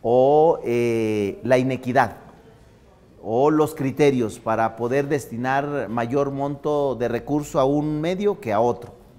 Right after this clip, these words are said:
Ese tipo de cosas son las que quizás tendrías que revisar.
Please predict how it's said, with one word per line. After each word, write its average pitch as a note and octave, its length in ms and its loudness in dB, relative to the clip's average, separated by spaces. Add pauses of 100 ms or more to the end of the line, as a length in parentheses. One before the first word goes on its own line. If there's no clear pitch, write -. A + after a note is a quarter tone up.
(340)
Ese F#3+ 200 -6
tipo E3 240 -8
de D#3 60 -4
cosas C3 260 -8
son C3+ 140 -10
las C3+ 140 -8
que A2 160 -10
quizás A#2+ 360 -8
tendrías A2+ 500 -6
que A2 200 -6
revisar. G2 520 -8